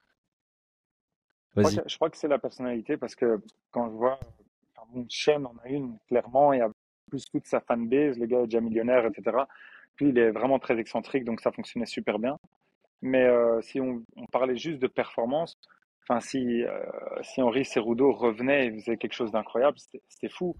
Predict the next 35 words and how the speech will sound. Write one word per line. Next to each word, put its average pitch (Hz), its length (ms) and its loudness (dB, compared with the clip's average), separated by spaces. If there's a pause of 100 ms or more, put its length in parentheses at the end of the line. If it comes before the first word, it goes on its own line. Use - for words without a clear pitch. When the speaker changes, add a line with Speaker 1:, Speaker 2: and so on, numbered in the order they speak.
(340)
Speaker 1:
Et 123 80 0
pourtant, 160 300 -4
je - 80 -10
trouve 165 180 -6
qu'il - 160 -6
l'avait 113 160 0
pas 160 160 4
vraiment 139 280 0
mis, 135 240 -2
euh, 123 200 4 (120)
en 131 120 -4
avant, 139 300 2
alors 123 240 2
que 110 100 -10
c'est, - 160 -8 (580)
c'est - 100 -20
quand 131 100 2
même 143 160 2
triple 160 320 -4
C, - 200 -8
quoi. - 180 -6
Enfin, 117 200 -8
le 117 100 -4
gars, 156 220 4
euh, 131 200 4 (880)
ça - 160 -8
aurait 123 100 0
été 131 140 -2
vraiment 139 300 2
incroyable 180 300 -2
s'il - 180 -6
avait 113 140 -4
gagné. 113 260 -8
Mais 110 120 -4
bon. 110 140 0